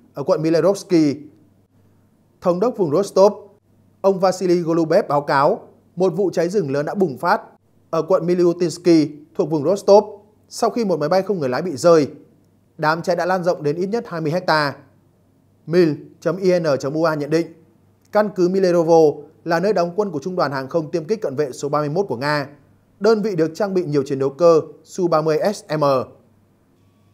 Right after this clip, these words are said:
Cuối tháng tám, Ukraine cho biết, nước này đã lần đầu tiên sử dụng tên lửa U A V tầm xa mới nhằm vào các căn cứ không quân nằm sâu bên trong lãnh thổ Nga. Tổng thống Ukraine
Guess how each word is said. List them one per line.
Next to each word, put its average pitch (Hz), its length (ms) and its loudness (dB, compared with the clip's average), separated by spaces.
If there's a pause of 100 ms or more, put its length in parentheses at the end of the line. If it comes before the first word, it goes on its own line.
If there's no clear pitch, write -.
(120)
Cuối 160 220 4
tháng 170 140 -4
tám, 160 300 0 (400)
Ukraine 170 420 0
cho 170 100 -2
biết, 208 200 6 (500)
nước 233 220 4
này 208 160 -2
đã 180 100 -2
lần 202 180 2
đầu 160 180 4
tiên 196 140 0
sử 156 100 -8
dụng 156 160 -6 (120)
tên 175 180 0
lửa 151 80 2
U 131 180 -2
A 156 80 4
V 151 120 -2 (140)
tầm 131 160 -4
xa 143 160 -6
mới 143 340 0 (360)
nhằm 175 200 -4
vào 165 80 -2
các 240 120 -6
căn 214 200 -4
cứ 170 100 0
không 190 220 -4
quân 180 260 2 (240)
nằm 147 240 -4
sâu 170 180 -4
bên 170 140 -2
trong 165 140 -4
lãnh 151 120 -8
thổ 170 120 -6
Nga. 139 340 -2 (1600)
Tổng 160 220 4
thống 170 160 -2
Ukraine 170 520 -2